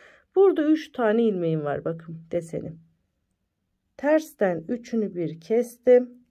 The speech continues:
Çıkartmadan bu iki ilmeği tekrar aldım. İkisini bir ördüm ve çıkarttım. Bu kadar. Ön yüzde yaptığımızın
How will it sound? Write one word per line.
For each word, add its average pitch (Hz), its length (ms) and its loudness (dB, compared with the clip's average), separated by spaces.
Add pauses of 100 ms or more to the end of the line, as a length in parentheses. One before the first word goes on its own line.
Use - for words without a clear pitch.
(1080)
Çıkartmadan 196 920 -2
bu 170 140 -8
iki 233 300 -4
ilmeği 196 420 2
tekrar 180 460 -4
aldım. 247 580 2 (1400)
İkisini 180 720 -8
bir 208 280 -8
ördüm 156 420 -12 (280)
ve 233 180 -6
çıkarttım. - 600 -20 (1700)
Bu 240 80 -12
kadar. 165 360 -12 (2250)
Ön 330 340 4
yüzde 196 340 0
yaptığımızın 233 1040 0